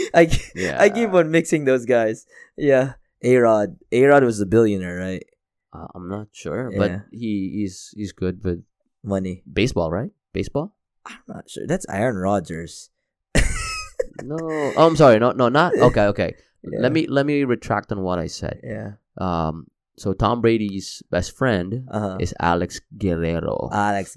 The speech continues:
Speaker 2: So
Speaker 1: Guerrero.
Speaker 2: that's his, uh, it, that's his body guy.
Speaker 1: Mm.
Speaker 2: Body guy that just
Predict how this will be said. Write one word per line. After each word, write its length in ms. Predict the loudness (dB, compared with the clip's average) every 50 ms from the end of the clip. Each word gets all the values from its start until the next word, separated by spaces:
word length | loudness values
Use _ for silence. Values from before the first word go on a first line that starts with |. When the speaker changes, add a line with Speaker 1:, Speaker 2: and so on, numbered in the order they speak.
| -6 -2 0
Speaker 2:
So 120 | 2 4
Speaker 1:
Guerrero. 140 | 4 4 4
Speaker 2:
that's 280 | 2 2 0 0 -2
his, 360 | -4 -4 -2 -2 -4 -6 -4 -4
uh, 460 | -4 -4 -4 -4 -4 -6 -6 -8 -10 -12
it, 180 | -14 -14 -14 -14 _ -10
that's 160 | -10 -6 -6
his 180 | -6 -6 -6
body 440 | 0 2 4 4 4 4 2 0 -4
guy. 460 | -6 -6 -6 -6 -8 -10 -12 -14 -16 _
Speaker 1:
Mm. 580 | -12 -10 -10 -8 -10 -10 -10 -10 -10 -10 -4 0
Speaker 2:
Body 360 | 2 4 4 4 2 0 0
guy 420 | 0 0 0 0 0 0 0 0 0
that 280 | 0 -2 -2 -4 -6 _
just 260 | -8 -8 -8 -10